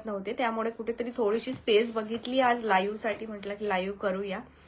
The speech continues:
जर लाईव्ह क्लिअर दिसत असेल तर मेसेज नक्कीच करा, प्रतिक्रिया द्या. अक्षता निकम, अ, काय बोलतात मॅम?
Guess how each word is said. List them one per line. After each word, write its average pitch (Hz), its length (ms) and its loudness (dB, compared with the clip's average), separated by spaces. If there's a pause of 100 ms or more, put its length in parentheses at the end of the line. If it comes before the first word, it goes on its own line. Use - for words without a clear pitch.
(800)
जर 196 160 -2
लाईव्ह 196 360 0
क्लिअर 220 300 0
दिसत 226 300 -6
असेल 220 420 -4
तर 233 300 0 (1040)
मेसेज 214 460 -4
नक्कीच 220 320 -4
करा, 196 220 -2
प्रतिक्रिया 208 580 -2
द्या. 202 240 -4
अक्षता 233 460 0
निकम, 226 440 -2 (1900)
अ, 214 200 -2
काय 240 260 6
बोलतात 247 380 4
मॅम? 240 180 0